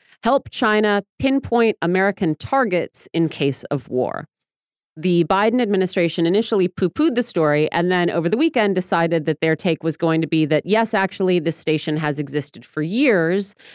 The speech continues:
Uh, we inherited this problem from the Trump administration. And so now we get to have senators from both parties issuing statements saying, "We're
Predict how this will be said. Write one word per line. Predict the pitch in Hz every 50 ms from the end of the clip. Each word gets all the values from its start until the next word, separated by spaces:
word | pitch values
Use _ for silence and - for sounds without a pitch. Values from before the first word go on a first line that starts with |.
| - - -
Uh, | - 165 160 156 156 151 151
we | 156 175 185 185
inherited | 180 175 190 190 185 180 180 175 175 160
this | 143 165 -
problem | - - 180 156 160 151 156 151
from | 143 - 160 147 147
the | 143
Trump | 131 - - 151 139 131 -
administration. | 139 - 120 104 - 127 - - - 95 - - - - - - - _ _ _ _ _ _ _ -
And | 202 214
so | 190 - 240 226
now | 226 226 226 226 233 233
we | 220 214
get | 175 196 185 - -
to | -
have | 190 180 170 156 - _ _ _ _
senators | - - - 240 240 247 214 233 226 220 202 -
from | - 208 185 170
both | 170 156 156 - _
parties | - 269 262 247 233 233 220 214 202 196
issuing | 180 170 - 180 170 160 156
statements | 147 - - 196 180 - 160 165 156 - -
saying, | - 165 156 143 143 143 147 139
"We're | 139 143 139 139